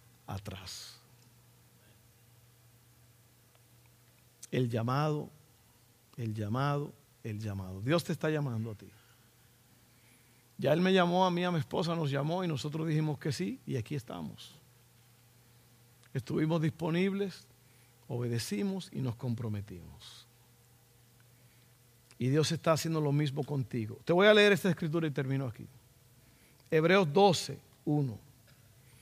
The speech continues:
Dice: Por lo tanto, ya que estamos rodeados por una enorme multitud de testigos de la vida de fe, quitémonos todo peso que nos asedia, que nos impide comer, correr, perdón,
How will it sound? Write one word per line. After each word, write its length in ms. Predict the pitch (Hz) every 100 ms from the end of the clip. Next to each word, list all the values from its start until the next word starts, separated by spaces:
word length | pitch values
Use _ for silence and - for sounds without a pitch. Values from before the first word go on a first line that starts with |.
| - - -
Dice: 160 | 113
Por 200 | 135 180
lo 140 | 185 180
tanto, 460 | 202 190 143 - - _ _ _ _ _ -
ya 180 | 147 160
que 100 | -
estamos 380 | 180 208 208
rodeados 840 | 165 185 175 175 190 208 226 - -
por 220 | - 170
una 240 | 196 208
enorme 540 | 190 196 202 180 196 190
multitud 580 | 165 165 135 143 175
de 80 | 180
testigos 680 | - 185 - 151 123 131 -
de 140 | - 131
la 100 | 131
vida 240 | 143 165
de 120 | 160
fe, 300 | 147 131 120 131 - - - _ _ _ _ _ -
quitémonos 840 | 151 113 185 208 220 226 196 -
todo 340 | 185 214 214
peso 480 | - 190 - 165 165 - -
que 140 | 160
nos 180 | 143 139
asedia, 600 | 135 - 170 131 123 139 - _ _ _ _
que 120 | 135
nos 160 | 131 131
impide 360 | 131 156 170
comer, 440 | 160 160 143 135 131 - _ - _ _ -
correr, 440 | 156 139 160 147
perdón, 400 | 123 135 131 123